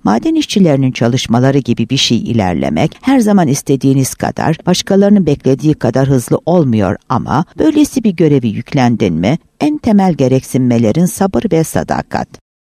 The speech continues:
Aslında zorluklar üstünde fazla düşünmüyorum çünkü bunlar üstünde gereğinden fazla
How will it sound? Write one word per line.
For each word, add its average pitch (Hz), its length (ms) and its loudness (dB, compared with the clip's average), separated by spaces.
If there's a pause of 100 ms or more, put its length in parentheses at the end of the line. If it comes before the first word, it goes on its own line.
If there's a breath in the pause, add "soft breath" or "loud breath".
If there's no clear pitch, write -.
(260)
Aslında 214 440 2
zorluklar 156 520 0
üstünde 143 400 -2
fazla 175 380 0
düşünmüyorum 82 680 -2
çünkü 190 360 0
bunlar 180 260 2
üstünde 113 420 -2
gereğinden 214 600 2
fazla 117 400 -2